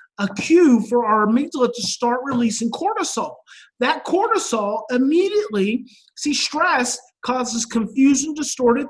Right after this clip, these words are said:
thinking, and suppresses the short-term memory. So that cortisol immediately starts to impact our thinking and our short-term memory. So then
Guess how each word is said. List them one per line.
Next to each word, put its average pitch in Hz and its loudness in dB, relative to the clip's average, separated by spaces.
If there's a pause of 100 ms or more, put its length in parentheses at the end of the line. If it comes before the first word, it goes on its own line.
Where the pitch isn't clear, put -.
thinking, 214 -2
and 208 -2
suppresses 208 -6
the 240 -8
short-term 233 0
memory. 320 -2 (360)
So 240 -4
that 330 -2
cortisol 339 -4 (100)
immediately 311 0
starts 262 -4
to 269 -12
impact 240 -4
our 226 -4 (100)
thinking 247 -2
and 220 0
our 214 -2
short-term 233 -8
memory. 381 -8 (580)
So 233 2
then 330 -2